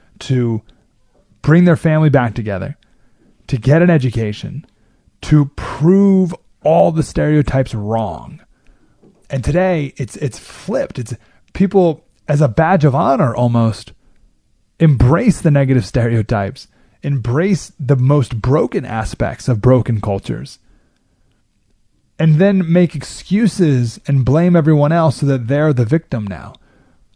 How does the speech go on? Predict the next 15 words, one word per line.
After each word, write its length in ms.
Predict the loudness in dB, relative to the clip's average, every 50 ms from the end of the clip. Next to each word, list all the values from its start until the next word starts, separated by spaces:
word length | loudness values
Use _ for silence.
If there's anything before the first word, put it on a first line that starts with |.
| _ _ _ _ _ _ _ _ _ _ _ _ _ _ _ _ _ -8
It's 160 | -8 -8 -8
so 400 | -10 -10 -6 -4 0 0 0 0
completely 460 | 2 0 0 2 2 0 0 0 0
backwards. 680 | 0 0 -2 -2 -4 -6 -8 -10 -10 -12 -16 -20 -20 -20 _ _ _ _ _ _ _ _ _ _ _ _ _
And, 180 | -4 -4 -4 -4 -2
and 100 | -2 -2
I 60 | 0
think 200 | 2 2 2 2
people, 200 | 2 0 0 0
to 100 | 0 0
get 120 | 0 0
them 100 | 0 0
out 220 | -2 0 0 0 0
of 40 |
that, 280 | 0 -4 -8 -10 -12 -14